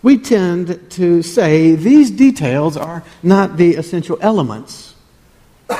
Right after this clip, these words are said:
The essential point remains consistent in all four stories.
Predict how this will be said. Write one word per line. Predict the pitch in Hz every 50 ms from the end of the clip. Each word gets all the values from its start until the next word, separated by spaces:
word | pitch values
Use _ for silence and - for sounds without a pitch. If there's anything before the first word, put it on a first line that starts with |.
| - - - - - - - _ _ _ _ _ -
The | -
essential | 214 208 - 269 247 247 240 208
point | - - - 277 233 208 202 196
remains | 175 190 196 202 208 220 226 220 202
consistent | - - 226 208 - - - 233 - - - 226 226 - -
in | 208 208 202
all | 208 196 202 208 214 202
four | - - 226 185 151
stories. | - - - 156 143 135 131 147 165 208 226 - - - - - -